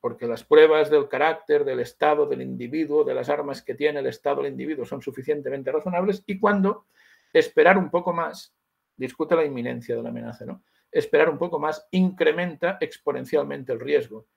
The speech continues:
Entonces, si todo está tan claro, ¿para qué esperar? Concepto de guerra anticipatoria. Y él lo combina con un concepto que es el de miedo justo. ¿Qué es el miedo justo? Es decir,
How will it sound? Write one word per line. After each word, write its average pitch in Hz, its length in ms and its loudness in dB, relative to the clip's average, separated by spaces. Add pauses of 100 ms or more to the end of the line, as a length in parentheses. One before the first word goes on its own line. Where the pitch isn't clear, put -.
(120)
Entonces, 147 240 2
si 139 200 -10
todo 214 200 4
está - 180 -6
tan 143 180 -8
claro, 170 380 -4
¿para 127 240 -2
qué 123 80 -6
esperar? 107 420 -14 (420)
Concepto 147 360 2
de 135 80 4
guerra 131 160 -2
anticipatoria. 120 640 -12 (320)
Y 156 120 0
él 180 80 6
lo 214 120 6
combina 196 440 0
con 143 100 -6
un 165 100 -8
concepto 165 680 -4
que 147 80 0
es 147 60 2
el 156 100 0
de 147 100 0
miedo 160 260 -2
justo. - 500 -8 (460)
¿Qué - 100 0
es 190 80 0
el 165 100 -6
miedo 127 200 -4
justo? 120 340 -12
Es 127 100 -10
decir, 160 200 -4